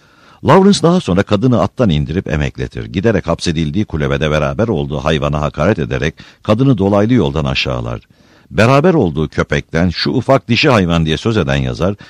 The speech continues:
kadının ölüme götürülürkenki korkusunu şöyle anlatır. "İri iri açılmış mavi gözleriyle öylece duruyordu. Uyuşuk bir umursamazlık, bitkinlik içindeydi." Kadını yakalayanlar hiçbir ırkın insanı değil, sadece üstün erkeklerdir.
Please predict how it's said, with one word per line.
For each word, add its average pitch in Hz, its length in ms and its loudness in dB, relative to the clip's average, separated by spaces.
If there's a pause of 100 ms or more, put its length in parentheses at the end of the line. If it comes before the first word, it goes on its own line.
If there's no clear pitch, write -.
(120)
kadının 139 400 4
ölüme 117 380 2
götürülürkenki 92 920 -2
korkusunu 85 460 -6
şöyle 76 260 -2
anlatır. 62 500 -8 (600)
"İri 156 220 6
iri 127 180 4
açılmış 90 460 0
mavi 90 360 2
gözleriyle 87 520 0
öylece 85 440 0
duruyordu. 67 640 -6
Uyuşuk 113 500 -2
bir 110 100 0
umursamazlık, 78 920 -2
bitkinlik 110 480 -2
içindeydi." 67 680 -4 (1080)
Kadını 190 300 4
yakalayanlar 73 640 0
hiçbir 98 440 -4
ırkın 82 320 -4
insanı 82 460 -2
değil, 76 260 -4
sadece 127 340 2
üstün 101 360 -2
erkeklerdir. 62 840 -6